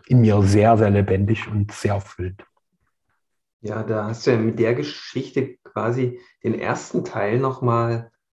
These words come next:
Speaker 2: unterstrichen,
Speaker 1: Mhm.
Speaker 2: indem du, ähm, da auch wieder erlebt hast, wie jemand Zweifel angemeldet hat. Und das ist ja in so einem sensiblen Bereich, wo man versucht, eine neue Struktur, ähm, anzubieten,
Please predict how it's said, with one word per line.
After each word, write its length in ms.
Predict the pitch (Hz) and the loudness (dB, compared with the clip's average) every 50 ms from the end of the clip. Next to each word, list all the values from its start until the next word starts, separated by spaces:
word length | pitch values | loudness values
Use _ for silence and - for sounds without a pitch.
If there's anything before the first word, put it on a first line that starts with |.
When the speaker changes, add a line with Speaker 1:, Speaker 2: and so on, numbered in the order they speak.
| _ _ _ _ _ _ _ | _ _ _ _ _ _ _
Speaker 2:
unterstrichen, 1000 | 135 165 180 180 - 120 101 - - - - 117 120 120 120 139 139 143 143 - _ _ _ _ _ _ _ _ _ _ - | 0 0 0 0 -2 -4 -4 -6 -8 -4 2 2 2 2 2 -2 -4 -4 -6 -10 _ _ _ _ _ _ _ _ _ _ 2
Speaker 1:
Mhm. 20 | 123 | 4
Speaker 2:
indem 460 | 120 120 117 117 120 123 127 131 123 | 4 4 6 6 6 6 6 4 4
du, 300 | 127 123 123 123 123 123 | 4 6 6 8 6 6
ähm, 360 | 120 120 120 117 117 117 - _ | 6 4 2 0 -2 -4 -8 _
da 360 | _ 120 117 - 120 117 107 85 | _ -18 -8 -2 0 0 0 0
auch 240 | 95 120 123 - - | 0 -2 -4 -4 -6
wieder 320 | 135 131 135 131 127 - | -2 0 0 0 0 -2
erlebt 600 | - 110 104 104 101 104 110 - - - - - | -4 -4 -6 -6 -4 -4 -4 -4 -6 -10 -8 -6
hast, 340 | 151 147 143 143 - _ _ | -6 -6 -6 -8 -14 _ _
wie 100 | 120 117 | -4 -2
jemand 560 | 107 107 113 113 113 113 117 117 117 110 - | -2 0 0 0 2 2 2 0 0 -2 -6
Zweifel 800 | - - - 110 120 185 214 - - 117 113 113 127 135 - - _ _ _ _ _ _ _ | -10 -4 -2 -2 0 0 -2 -4 -2 0 0 0 0 -4 -6 -12 _ _ _ _ _ _ _
angemeldet 680 | 101 104 107 107 110 110 110 107 110 117 120 120 - - | -8 -6 -2 -2 0 0 2 2 0 0 -2 -4 -6 -6
hat. 320 | 147 147 147 - - - _ _ | -6 -6 -6 -8 -12 -18 _ _
Und 340 | - 113 113 110 110 - - _ _ _ _ _ _ _ _ _ | -8 -6 -6 -6 -6 -8 -16 _ _ _ _ _ _ _ _ _
das 120 | - 117 | -12 -12
ist 80 | - - | -2 0
ja 80 | 123 117 | 0 2
in 160 | 113 117 117 | 2 0 0
so 120 | 120 120 | 2 2
einem 120 | 117 117 113 | 2 2 2
sensiblen 680 | 117 117 113 113 110 110 120 123 123 139 143 135 127 | 2 2 0 0 -2 -4 -6 -6 -4 -2 -2 -2 0
Bereich, 480 | 120 113 92 98 95 98 123 160 170 - | -2 -2 -4 -4 -4 -4 -4 -4 -4 -2
wo 80 | 123 117 | -2 0
man 240 | 117 113 110 110 | 0 0 -4 -4
versucht, 380 | 110 - 113 110 113 113 - - | -6 -8 -8 -6 -6 -8 -4 -4
eine 160 | 113 110 107 | -4 -2 -2
neue 280 | 104 104 104 107 107 110 | -2 0 0 0 0 0
Struktur, 840 | - - - 113 110 - - - - 135 156 165 175 175 170 - - _ _ _ _ _ _ | -2 -6 -8 -10 -10 -10 -14 -8 -4 0 2 2 2 0 -2 -8 -16 _ _ _ _ _ _
ähm, 400 | - 139 139 143 143 139 139 135 - | -6 -4 -4 -2 -2 -4 -4 -6 -4
anzubieten, 840 | - 120 127 135 131 - 135 123 127 131 131 131 - 135 135 127 127 | -2 -2 -2 -2 -2 -2 -2 0 2 0 0 0 -2 -4 -4 -4 -6